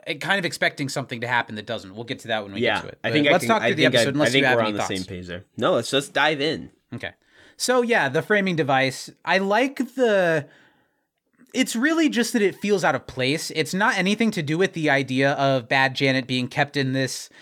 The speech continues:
Speaker 1: I don't know. Can you think of your, I feel like you'd have a quicker example of something else
Speaker 2: Mm-hmm.
Speaker 1: where it's this, like, really nice, really secluded, really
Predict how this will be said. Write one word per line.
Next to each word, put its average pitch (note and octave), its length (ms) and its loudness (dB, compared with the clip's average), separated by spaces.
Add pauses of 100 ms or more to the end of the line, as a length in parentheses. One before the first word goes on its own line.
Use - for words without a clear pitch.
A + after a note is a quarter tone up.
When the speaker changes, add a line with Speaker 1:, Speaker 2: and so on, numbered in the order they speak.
(440)
Speaker 1:
I G3+ 100 2
don't G#3+ 100 4
know. F#3+ 100 0
Can G#3+ 160 2
you A#3 140 4
think C4+ 260 0
of G#3+ 520 0
your, F3+ 600 0
I F#3 120 2
feel B3 140 0
like A#3 140 0
you'd G#3 100 0
have G3 200 2
a D#3 40 -4
quicker F3 300 0
example C#3+ 520 2
of C3+ 100 0
something D3+ 360 0
else C3+ 200 2
Speaker 2:
Mm-hmm. A2+ 100 -6
Speaker 1:
where C3+ 80 2
it's B2+ 180 0
this, C3+ 300 -4
like, B2+ 360 -2 (460)
really F3+ 920 -2 (160)
nice, D#3 840 0 (200)
really E3+ 480 0
secluded, C#3+ 960 2
really D#3+ 960 0